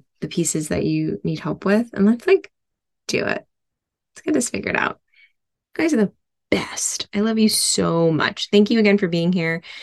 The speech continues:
Again, if you think this was helpful, if all of this speaks to you,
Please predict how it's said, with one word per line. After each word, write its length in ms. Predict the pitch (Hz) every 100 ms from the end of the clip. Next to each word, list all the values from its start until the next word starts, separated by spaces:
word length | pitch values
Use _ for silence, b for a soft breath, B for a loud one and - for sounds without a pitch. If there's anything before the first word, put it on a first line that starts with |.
| B B
Again, 300 | 185 185 160 - _ _ -
if 100 | 185
you 120 | 226
think 140 | 247
this 160 | 233 226
was 100 | -
helpful, 840 | - 214 - - 220 214 214 233 _ _ _ _ _ -
if 140 | - -
all 120 | 196
of 100 | 190
this 120 | -
speaks 420 | - 196 196 - -
to 80 |
you, 500 | 196 196 196 196 196